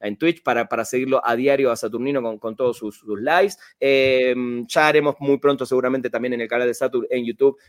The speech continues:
eh, el, el live peperil, eh, que corresponde. Eh, de mi lado, arroba Ranafunk también, y en este canal de YouTube también van a encontrar más material.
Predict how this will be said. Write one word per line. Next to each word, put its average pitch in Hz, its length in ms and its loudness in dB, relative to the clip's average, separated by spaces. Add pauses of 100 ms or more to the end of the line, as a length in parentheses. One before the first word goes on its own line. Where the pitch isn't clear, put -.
(140)
eh, 110 260 2
el, 123 300 2
el 131 180 6
live 175 180 6
peperil, 165 640 6 (220)
eh, 110 460 4
que 120 100 -2
corresponde. 220 800 2
Eh, 135 540 4
de 180 160 2
mi 175 100 0
lado, 185 320 8
arroba 147 300 4
Ranafunk 135 400 0
también, 151 340 0
y 156 240 -8
en 139 160 -2
este 139 220 -4
canal 127 200 0
de 123 60 -4
YouTube 120 240 -2
también 120 220 -4
van 120 100 -4
a 113 40 -6
encontrar 110 280 -4
más 107 240 -8
material. 90 500 -8